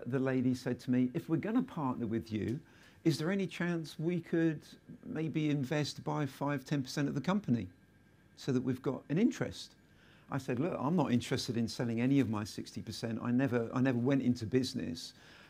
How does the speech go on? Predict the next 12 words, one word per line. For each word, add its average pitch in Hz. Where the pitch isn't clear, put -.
to 131
sell 156
this. 92
I, 127
I 123
went 165
into 127
Checkatrade 113
to 120
make 120
a 127
difference, -